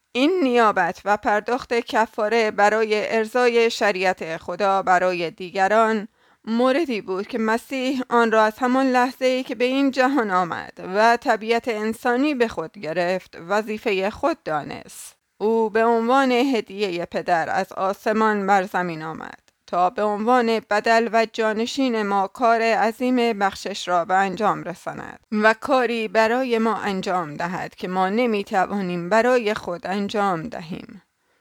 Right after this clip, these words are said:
ما این مورد را در اولین لحظه رسالت عیسی،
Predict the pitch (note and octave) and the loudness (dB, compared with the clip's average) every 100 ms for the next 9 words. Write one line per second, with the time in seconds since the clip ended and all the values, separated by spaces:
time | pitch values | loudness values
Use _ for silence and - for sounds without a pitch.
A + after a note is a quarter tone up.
0 | _ _ _ - G3 G3+ F3 A3 A3 A#3+ | _ _ _ -2 2 2 2 0 2 2
1 | A#3 C4+ C4 A3 A3+ G#3 A3 A3 - A3+ | 2 2 0 2 2 2 -2 -2 -2 -2
2 | G3 A#3 B3 A#3+ A#3+ C4 B3 B3+ B3+ A#3+ | 2 2 2 0 0 -2 -2 -2 2 2
3 | A3 A3+ G#3 G3+ G3 A3 - C#3+ - D3+ | 2 -2 0 0 -2 -6 -10 -16 -10 -6